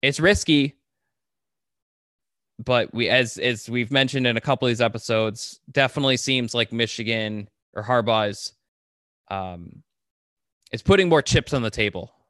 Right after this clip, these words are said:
I think he understands the, the game is getting, is getting closer to the end. Putting more chips on the table, trying to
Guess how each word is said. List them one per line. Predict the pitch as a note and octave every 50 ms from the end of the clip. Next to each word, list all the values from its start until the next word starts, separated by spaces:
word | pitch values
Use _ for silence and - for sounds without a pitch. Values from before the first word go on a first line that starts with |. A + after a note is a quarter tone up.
| _ _ -
I | G#2
think | A2+ A#2 -
he | C3+ B2+
understands | A#2+ A#2 A2+ - - B2+ A#2 A2+ G#2+ G2+ G2 - - - _ _ _ _ _ _ _ _ _ _ _ _ _ _ _ _ _ _ _ _ _ _
the, | F#2+ G#2 G#2+ G#2 F#2 D2+
the | - A#2+
game | A2+ - C3 B2+ B2 A#2+
is | A#2+ A2
getting, | - B2+ A#2+ A2+
is | B1+ A#1+ A2+ A2 G#2
getting | - B2 A#2 A2 -
closer | - A#2+ A2 - - G#2+
to | - -
the | G#2 A2 G#2+ G#2
end. | G2+ G2+ G2 G2 F#2+ - - _ _ _ _ _ _ _ _ _ _ _ _ _ _ _ _ _ _ _ _ _ _ _ _ _ _ _ _ _ _ _ _ _ -
Putting | - C3 B2+ A#2+
more | A#2 A#2 A2+
chips | - - A#2 G#2+ -
on | A#2
the | A2 G#2+
table, | - A2+ G#2+ G#2 G2+ G2+ G2+
trying | - A2+ G#2+ G#2 G2+
to | G2+ G2 G2